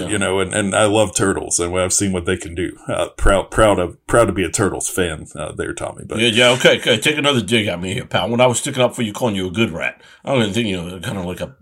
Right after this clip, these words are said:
Speaker 1: mediocre
Speaker 2: You
Speaker 1: rat
Speaker 2: can't
Speaker 1: or
Speaker 2: trust
Speaker 1: bad
Speaker 2: a rat, Tommy. I'm sorry. You
Speaker 1: No,
Speaker 2: can't
Speaker 1: some
Speaker 2: trust a
Speaker 1: rats
Speaker 2: rat.
Speaker 1: you can't.
Speaker 2: Uh, yeah, I mean, few and far between. Few and far
Speaker 1: Yeah, the
Speaker 2: between.
Speaker 1: Rat
Speaker 2: They
Speaker 1: Pack.
Speaker 2: Yeah, you got the Rat Pack. I mean, those guys. Uh, I don't
Speaker 1: I mean
Speaker 2: think the. Uh, I don't. I'm not sure they were the most trustworthy husbands or anything, but they, they, uh,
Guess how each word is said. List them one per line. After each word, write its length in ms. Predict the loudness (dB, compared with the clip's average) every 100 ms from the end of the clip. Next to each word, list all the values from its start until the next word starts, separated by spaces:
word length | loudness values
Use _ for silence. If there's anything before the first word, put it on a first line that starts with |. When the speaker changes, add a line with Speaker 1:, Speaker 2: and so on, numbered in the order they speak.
| -20 -8
Speaker 1:
mediocre 560 | 2 2 2 -2 -2 2
Speaker 2:
You 60 |
Speaker 1:
rat 60 | 4
Speaker 2:
can't 120 | 4
Speaker 1:
or 40 |
Speaker 2:
trust 280 | 4 4 4
Speaker 1:
bad 80 | 2
Speaker 2:
a 20 |
rat, 240 | 2 0 0
Tommy. 260 | -4 -2
I'm 120 | -4
sorry. 340 | 0 0 -2 -6
You 100 | -4
Speaker 1:
No, 120 | 2 4
Speaker 2:
can't 120 | 4
Speaker 1:
some 140 | 2
Speaker 2:
trust 80 | 2
a 100 | 2
Speaker 1:
rats 100 | 0
Speaker 2:
rat. 140 | -8
Speaker 1:
you 60 | -12
can't. 100 | -14 -18 -20 _ _ _ _ _ -20 -18 -16 -14 -2
Speaker 2:
Uh, 380 | 4 6 6 4
yeah, 220 | 2 6
I 180 | 6 6
mean, 160 | 6 6
few 280 | 6 6 6
and 80 | 8
far 120 | 4
between. 360 | 4 -4 -6
Few 140 | 2 2
and 60 |
far 120 | 4 2
Speaker 1:
Yeah, 60 |
the 40 | 2
Speaker 2:
between. 140 | 4
Speaker 1:
Rat 160 | 4 4
Speaker 2:
They 80 |
Speaker 1:
Pack. 280 | 2 2 -2 -10 -20 -20 _ -2
Speaker 2:
Yeah, 220 | 6 8
you 200 | 10 8
got 140 | 6 6
the 60 |
Rat 200 | 6 6
Pack. 280 | 4 2 2
I 40 | 0
mean, 140 | 4
those 240 | 4 4
guys. 300 | 6 4 4
Uh, 180 | 2 4
I 80 | 4
don't 100 | 4
Speaker 1:
I 20 |
mean 100 | 4
Speaker 2:
think 100 | 2
the. 320 | 2 2 2 2
Uh, 260 | 6 8
I 40 | 8
don't. 240 | 8 6
I'm 100 | 4
not 160 | 6 6
sure 200 | 6 8
they 100 | 6
were 100 | 6
the 60 |
most 200 | 4 2
trustworthy 540 | 2 2 2 2 2 4
husbands 500 | 4 4 2 -2 0
or 100 | -4
anything, 280 | -4 -6 -4
but 120 | 2
they, 180 | 4 4
they, 300 | 4 6 6
uh, 220 | 2